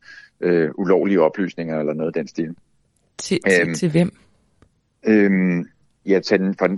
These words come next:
Speaker 1: for Danmark, ikke? Altså, jeg er en
Speaker 2: Okay.
Speaker 1: dansk spion. Det er
Speaker 2: Yes.
Speaker 1: ligesom anklagen.
Speaker 2: Okay.
Speaker 1: Øh, øh, og, øh, og det, der så er endnu værre, det er, at, øh, den, faktisk den samme T V-vært, som har kaldt det her et centrum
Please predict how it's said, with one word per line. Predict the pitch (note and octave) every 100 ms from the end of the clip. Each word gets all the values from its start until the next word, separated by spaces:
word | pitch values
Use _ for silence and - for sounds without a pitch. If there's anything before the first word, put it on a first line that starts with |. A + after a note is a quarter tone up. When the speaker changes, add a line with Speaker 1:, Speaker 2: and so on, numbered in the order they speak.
| -
Speaker 1:
for |
Danmark, | F#2 F2 F2+ A#2
ikke? | C#3+ -
Altså, | F#2 G2+
jeg | F#2
er |
en | F#2
Speaker 2:
Okay. | G#2+
Speaker 1:
dansk | C3 -
spion. | - G#2 F2+ F2+ -
Det |
er |
Speaker 2:
Yes. | C#3+
Speaker 1:
ligesom | G2+ G2+ E2+ _
anklagen. | E2+ F2 - F2+ E2 D#2 _ _ _ -
Speaker 2:
Okay. | E3+ B2+ - _ _
Speaker 1:
Øh, | G2+ G2 G2 - _
øh, | A#2 G#2 G2 -
og, | G2 F#2+ F2+ F2+
øh, | F2 E2+ E2 E2 D#2 -
og | F#2
det, | A#2+
der | C#3
så | - G#2+ E2+ -
er | F#2 F2
endnu | G#2+ D3+
værre, | A2+ F2+
det | E2+ A2
er, | G2
at, | F2 F#2 - F2
øh, | F#2+ F2 - A#2
den, | A#2+ A2+
faktisk | A2 A2 -
den | A2+
samme | A#2 D#3+
T | -
V-vært, | A2+ F2+ E2
som | -
har | F2
kaldt | - E2+
det | F#2+
her | G#2+
et | F#2
centrum | - F#2+ G2+ A#2